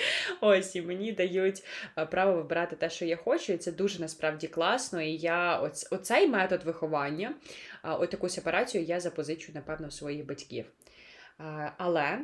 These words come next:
тим не менше, є ситуації, коли діти супер не сепаровані, і ти знаєш, це страшно спостерігати збоку, коли люди такі дорослі, а залежать від батьків, тягнуться за ними,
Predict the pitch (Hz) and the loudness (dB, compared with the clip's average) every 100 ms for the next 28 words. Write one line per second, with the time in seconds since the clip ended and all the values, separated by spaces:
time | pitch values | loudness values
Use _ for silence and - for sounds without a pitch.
0 | - _ _ 208 190 170 156 185 226 165 | -8 _ _ 0 2 0 -2 -4 -4 -4
1 | 185 - - 175 185 156 151 151 156 165 | -4 -4 -2 -2 -2 -6 -4 -4 0 0
2 | 156 - 160 170 170 - 160 170 165 156 | -2 -6 -8 -8 -8 -12 -10 -8 -8 -10
3 | - 160 151 208 226 175 160 151 170 180 | -8 -2 -2 -2 -2 -4 -4 -6 -6 -6
4 | - 160 - 165 156 165 - 156 - 151 | -10 -14 -4 -2 -2 -8 -12 -14 -8 -4
5 | 156 151 160 143 160 190 - - 156 151 | -2 0 -2 0 0 0 -6 -6 -4 -4
6 | 156 151 147 151 147 143 139 185 202 170 | -4 -6 -8 -10 -4 -2 0 -2 -4 -6
7 | - 139 143 139 139 135 - - - - | -6 -8 -8 -6 -8 -10 -12 -16 -14 -6
8 | 151 151 160 156 - 135 135 - - 160 | -2 -2 -4 -6 -8 -8 -8 -10 -12 -6
9 | 170 190 - - - - _ - 156 160 | -6 -6 -12 -20 -20 -20 _ 0 2 2
10 | 175 165 - 151 151 147 156 185 165 | -2 -4 -4 -6 -6 -6 -6 -6 -10